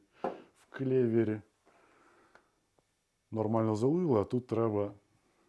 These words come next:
більше рідини. Тому ми так дамо контактувати зі стінками, щоб, може, там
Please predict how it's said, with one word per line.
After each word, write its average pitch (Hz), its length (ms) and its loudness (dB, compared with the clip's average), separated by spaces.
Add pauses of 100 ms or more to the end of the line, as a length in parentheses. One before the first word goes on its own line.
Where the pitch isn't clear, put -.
(100)
більше 113 340 -6
рідини. 117 440 -4 (680)
Тому 104 240 -6
ми 98 140 -6
так - 360 -10 (4000)
дамо 123 500 0
контактувати 117 1000 -2
зі 101 140 -8
стінками, 143 680 -2
щоб, 101 260 -6
може, 107 340 -2
там 104 300 -4